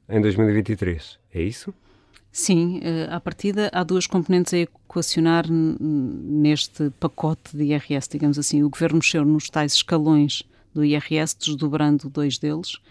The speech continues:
Speaker 2: Passa a haver um total de nove escalões, consoante os intervalos de rendimento, e alterou já em fevereiro, antes da entrada em vigor deste orçamento, ou antes da proposta sequer deste orçamento,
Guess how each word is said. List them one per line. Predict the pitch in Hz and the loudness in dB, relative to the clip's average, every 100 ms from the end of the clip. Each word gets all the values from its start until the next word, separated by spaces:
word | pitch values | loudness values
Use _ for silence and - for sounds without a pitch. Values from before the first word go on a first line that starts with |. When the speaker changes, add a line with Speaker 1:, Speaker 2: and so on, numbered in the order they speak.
| - _ | -20 _
Speaker 2:
Passa | 151 139 156 | -6 -4 -2
a | 147 | -2
haver | 143 147 | 0 0
um | |
total | 147 - 147 139 | 0 -2 -4 -4
de | 147 | 0
nove | 156 147 | 0 0
escalões, | - 156 147 147 - | -2 -6 -2 -2 -4
consoante | 147 143 - 143 139 - _ _ _ - | -6 -6 -4 -6 -6 -12 _ _ _ -16
os | - 147 147 156 | -4 -2 0 2
intervalos | 151 143 139 - | 0 0 -6 -6
de | |
rendimento, | - 156 185 226 - _ - - _ | -2 0 0 -2 -6 _ -20 -20 _
e | 175 180 | 0 2
alterou | 185 - 196 185 - _ - | 2 2 2 2 0 _ -8
já | - 226 | 2 4
em | 226 | 4
fevereiro, | - 160 147 151 - - | 2 -4 -2 -2 -4 0
antes | 202 202 - | 0 0 0
da | 170 | 0
entrada | 160 160 151 | 0 0 -2
em | |
vigor | 147 151 147 139 | -2 -4 -6 -6
deste | 143 - | -6 -6
orçamento, | 143 - 156 240 240 | -8 -4 0 2 2
ou | 143 | 0
antes | 165 147 - | 0 0 -4
da | 143 | -12
proposta | - - 160 151 | -10 -6 -6 -6
sequer | - 160 151 | -8 -6 -6
deste | 151 - | -6 -6
orçamento, | 147 - 165 180 - | -8 -4 -2 -2 -4